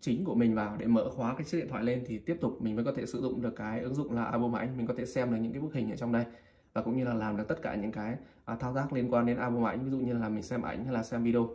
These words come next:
Đó. Và bây giờ thì mình sẽ thoát ra ngoài này, bây giờ mình vào lại cái phần album ảnh. Đó, thì các bạn có thể hiểu là đơn giản là mỗi một lần mà chúng ta thoát ra ngoài cái ứng dụng album ảnh mà chúng ta vào lại thì bắt buộc là chúng ta cần phải nhập lại vân tay.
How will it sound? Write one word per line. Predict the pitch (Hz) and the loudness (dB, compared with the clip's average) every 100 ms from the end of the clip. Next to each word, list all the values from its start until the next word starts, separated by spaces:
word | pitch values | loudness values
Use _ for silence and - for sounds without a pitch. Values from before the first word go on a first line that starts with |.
| - | -4
Đó. | 107 123 - - - - | -2 -2 -4 -20 -20 -2
Và | 120 | 2
bây | 123 | 6
giờ | 120 107 | 6 4
thì | 107 | 2
mình | 110 | 0
sẽ | - | -4
thoát | 156 | -2
ra | 143 | -2
ngoài | 117 104 | 0 0
này, | 101 - | -2 -6
bây | 123 117 | -2 2
giờ | |
mình | 113 107 | 4 2
vào | 104 104 | 0 -2
lại | - | -2
cái | 117 123 123 - - | -4 -4 -6 -10 -8
phần | 117 110 | -2 0
album | 117 117 | 0 0
ảnh. | 107 127 - - _ _ _ _ _ _ _ _ - | -2 -4 -12 -20 _ _ _ _ _ _ _ _ 0
Đó, | 117 143 - - - - | 0 0 -6 -20 -18 0
thì | 123 117 | 4 6
các | 143 | 6
bạn | 147 123 | 4 2
có | 139 | 2
thể | - 113 | 2 2
hiểu | 127 127 - | 2 2 2
là | 139 | 6
đơn | 131 127 | 6 6
giản | 120 139 | 2 2
là | |
mỗi | 117 117 | 4 4
một | 151 | 4
lần | 131 117 | 2 2
mà | 107 | 0
chúng | 117 | -2
ta | 131 127 | -2 -2
thoát | 180 | 0
ra | 156 | 0
ngoài | 127 117 104 | 0 2 2
cái | 110 | 0
ứng | 127 | 0
dụng | 147 | 0
album | 120 123 123 | 0 0 0
ảnh | 107 131 | 0 -2
mà | 123 | -2
chúng | 131 | -2
ta | |
vào | 123 113 | 0 0
lại | 107 104 - | 0 -2 -4
thì | 110 | -4
bắt | 147 143 | -2 0
buộc | 110 | 0
là | 101 | 0
chúng | 120 | 0
ta | 123 | 0
cần | - 104 | 2 2
phải | 113 | 2
nhập | 117 - | 2 0
lại | 107 117 | -2 0
vân | 120 | 2
tay. | 117 | 2